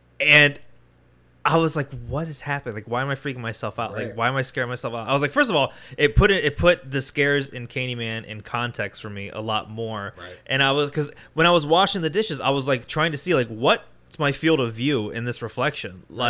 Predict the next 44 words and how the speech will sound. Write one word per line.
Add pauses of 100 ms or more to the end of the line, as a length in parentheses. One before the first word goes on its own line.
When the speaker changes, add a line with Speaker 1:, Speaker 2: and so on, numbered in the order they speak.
(140)
Speaker 1:
Like,
if,
Speaker 2:
right.
Speaker 1:
if
there
really
was
the
Candyman
behind
me, (160)
Speaker 2:
Right. (180)
Speaker 1:
like, (160)
I, (140)
I
have (360)
fir-,
I
have,
like,
no
vision.
Like,
Speaker 2:
Right.
Speaker 1:
I,
I,
he's
just
gonna,
I'm
dead. (220)
Speaker 2:
<laughs>
Speaker 1:
I'm
fucked.
Speaker 2:
Right. (200)
Speaker 1:
And
so
then,
uh,
I,
I
remember
I,
I,